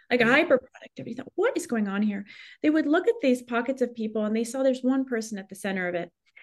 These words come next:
Speaker 1: And he said, uh, Kim was telling me, "It was embarrassing to use this word, but the only word I could use is that they were positive energizers." Now,
Speaker 2: Mm-hmm.
Speaker 1: what did this mean?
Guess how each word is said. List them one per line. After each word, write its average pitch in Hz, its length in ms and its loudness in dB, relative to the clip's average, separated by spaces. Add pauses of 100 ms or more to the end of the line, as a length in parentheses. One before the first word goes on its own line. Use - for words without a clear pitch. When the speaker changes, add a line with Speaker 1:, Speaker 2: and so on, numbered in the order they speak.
(180)
Speaker 1:
And 254 120 4
he 254 40 6
said, 262 360 2
uh, 165 60 -2 (200)
Kim 285 160 4
was 262 120 4
telling 247 200 2
me, 214 80 2
"It 220 140 -2
was 226 100 -6
embarrassing 262 560 4
to 285 60 6
use 240 160 2
this 214 240 -6
word, 220 240 0
but 214 100 -10
the - 100 -10
only 226 280 -2
word 196 240 -4
I 202 80 -4
could 190 160 -14
use 190 200 -6
is 185 100 -12
that 180 120 -8
they 190 80 -4
were 170 80 -2
positive 180 460 -6
energizers." 175 800 -6 (420)
Now, 190 80 -14
Speaker 2:
Mm-hmm. 269 140 -2
Speaker 1:
what 320 100 4
did 392 140 0
this - 200 -6
mean? 202 360 -8